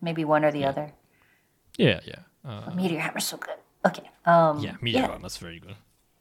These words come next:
Speaker 1: Lore. He's, he's a weird guy. <laughs>
Speaker 2: Yeah, very
Speaker 1: Um,
Speaker 2: edgy.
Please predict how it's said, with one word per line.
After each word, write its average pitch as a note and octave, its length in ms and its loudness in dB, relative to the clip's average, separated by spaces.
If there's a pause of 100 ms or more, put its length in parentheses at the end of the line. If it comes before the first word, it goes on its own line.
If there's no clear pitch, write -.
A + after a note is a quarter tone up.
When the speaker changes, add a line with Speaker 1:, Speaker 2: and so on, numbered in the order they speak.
(100)
Speaker 1:
Lore. A3 420 4 (600)
He's, D4 640 2
he's C#4+ 280 2
a F4+ 80 6
weird B3 380 4
guy. C#3+ 520 8
<laughs> - 40 12 (800)
Speaker 2:
Yeah, C3+ 120 -6
very F3 140 6
Speaker 1:
Um, G3+ 220 10
Speaker 2:
edgy. A2 420 0